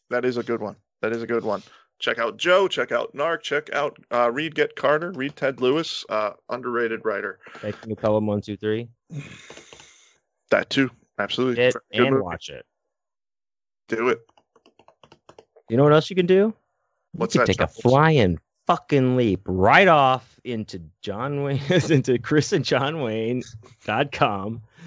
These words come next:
Speaker 2: for all your Chris and John Wayne needs with a K, R I S, or John Wayne is dead dot com, or you can follow us at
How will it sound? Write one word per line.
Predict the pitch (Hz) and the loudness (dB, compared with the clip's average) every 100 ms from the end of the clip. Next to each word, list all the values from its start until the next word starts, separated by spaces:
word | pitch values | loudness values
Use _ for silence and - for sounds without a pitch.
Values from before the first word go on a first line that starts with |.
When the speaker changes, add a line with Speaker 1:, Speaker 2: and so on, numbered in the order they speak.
| 160 135 | -20 -20
Speaker 2:
for | - 107 | -6 -2
all | 120 139 | 0 0
your | 139 | -2
Chris | 135 123 - | -4 -6 -4
and | 110 | -6
John | 107 95 | -6 -6
Wayne | 90 82 | -6 -8
needs | 80 71 - | -8 -10 -8
with | 92 | -6
a | 107 | -4
K, | 135 127 85 80 - | -2 0 -2 -6 -8
R | 87 82 | -6 -4
I | 80 76 | -4 -4
S, | 71 - - - _ _ _ _ | -6 -8 -16 -20 _ _ _ _
or | - 92 | 0 0
John | 87 101 110 | 2 2 2
Wayne | 104 101 | 2 0
is | 90 | -2
dead | 92 90 | -2 -2
dot | 87 85 - | -2 -4 -4
com, | 82 78 76 - | -4 -4 -6 0
or | 104 113 | 2 2
you | 120 | 2
can | 127 | 0
follow | 117 151 175 117 101 - | 0 0 4 4 4 2
us | 110 117 110 - | 2 4 2 -2
at | 92 - | -4 -4